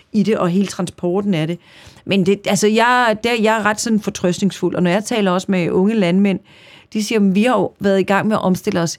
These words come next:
i årevis, hvis man ser på landbrugets udvikling.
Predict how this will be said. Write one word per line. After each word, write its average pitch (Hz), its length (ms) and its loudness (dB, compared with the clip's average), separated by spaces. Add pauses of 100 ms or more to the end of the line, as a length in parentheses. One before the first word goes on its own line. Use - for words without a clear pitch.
i 202 100 0 (140)
årevis, 185 680 -2
hvis - 220 -6
man 170 80 0
ser 190 180 0
på - 160 -4
landbrugets 151 540 -2
udvikling. 151 560 -4